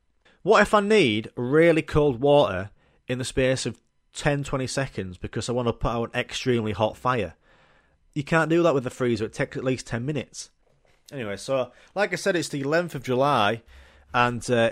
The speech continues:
in a few weeks, on the thirtieth of July, I'm going to, uh, Comic-Con Manchester, get to f-, meet some of my favourite actors and actresses. I'm meeting the Teen Wolf cast,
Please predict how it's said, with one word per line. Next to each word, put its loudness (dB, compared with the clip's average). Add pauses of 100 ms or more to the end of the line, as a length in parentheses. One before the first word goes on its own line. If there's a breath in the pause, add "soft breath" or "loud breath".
in -8
a -4
few 0
weeks, 0
on -6
the -10
thirtieth -4
of -12
July, -4
I'm -6
going -2
to, -6
uh, -4
Comic-Con -8
Manchester, -4 (540 soft breath)
get -6
to -14
f-, -20
meet -6
some -8
of -8
my -10
favourite -4
actors -8
and -6
actresses. -6
I'm -4
meeting -2
the 0
Teen -2
Wolf 0
cast, -6